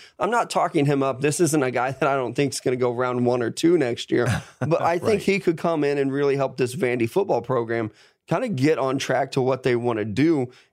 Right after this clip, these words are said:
Speaker 1: and contend. I mean, we saw Kentucky this year. Kinda came out of nowhere. I think if Vanderbilt can get a good quarterback, and hopefully it's Riley Neal, then maybe they're able to get some things going in the S E C.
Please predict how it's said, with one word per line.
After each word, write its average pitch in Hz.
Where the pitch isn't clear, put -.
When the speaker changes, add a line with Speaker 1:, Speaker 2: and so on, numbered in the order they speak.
Speaker 1:
and 156
contend. 147
I 107
mean, 113
we 113
saw 135
Kentucky 151
this 143
year. 107
Kinda 143
came 160
out 151
of 135
nowhere. 143
I 98
think 180
if 185
Vanderbilt 135
can 139
get 135
a 139
good 131
quarterback, 123
and 131
hopefully 123
it's 127
Riley 120
Neal, 139
then 165
maybe 170
they're 143
able 127
to 127
get 127
some 127
things 117
going 117
in 107
the 95
S 107
E 127
C. -